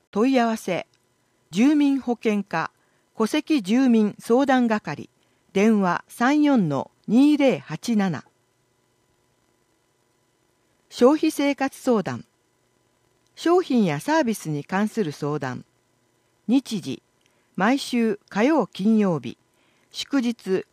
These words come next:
年末年始を除く、午前十時から午後三時。場所、町役場一階、一零三相談室。担当、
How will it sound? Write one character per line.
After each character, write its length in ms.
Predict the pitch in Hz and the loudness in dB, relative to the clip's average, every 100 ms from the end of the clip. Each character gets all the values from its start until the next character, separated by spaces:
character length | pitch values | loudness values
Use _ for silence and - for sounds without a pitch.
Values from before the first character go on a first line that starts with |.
| _ | _
年 260 | 170 233 311 302 | 0 2 2 0
末 120 | 294 | 0
年 200 | 285 320 | 0 0
始 200 | 277 185 | -2 -4
を 120 | 143 123 | -6 -6
除 320 | 139 151 - | -6 -8 -8
く、 180 | 135 - _ _ _ _ _ _ | -12 -12 _ _ _ _ _ _
午 140 | 277 320 | -2 2
前 220 | 285 190 | 2 0
十 240 | 165 262 | 0 -2
時 120 | 196 165 | -2 -6
か 160 | 139 | -12
ら 180 | 127 113 _ | -12 -14 _
午 140 | 240 233 | -2 0
後 160 | 170 | -2
三 340 | - 202 196 151 | -4 -4 -2 -4
時。 180 | - - _ _ _ _ _ _ _ _ | -12 -20 _ _ _ _ _ _ _ _
場 140 | - 165 | -8 -6
所、 300 | - 190 - _ _ _ _ | -4 -4 -4 _ _ _ _
町 240 | - 277 320 | -2 0 2
役 280 | 320 - 180 | 0 -2 -4
場 120 | 143 | -4
一 120 | 139 _ | -6 _
階、 260 | 151 143 - _ _ _ _ - | -10 -10 -12 _ _ _ _ -10
一 300 | 202 - 302 | -8 -2 0
零 180 | 311 262 | 2 0
三 320 | - 143 131 | -2 -8 -6
相 260 | - 214 214 | -2 0 0
談 220 | 196 165 | -2 -6
室。 320 | - - - _ _ _ _ _ _ _ _ | -10 -16 -16 _ _ _ _ _ _ _ _
担 240 | 202 220 | -2 0
当、 400 | - 202 190 180 | -2 -2 -2 -4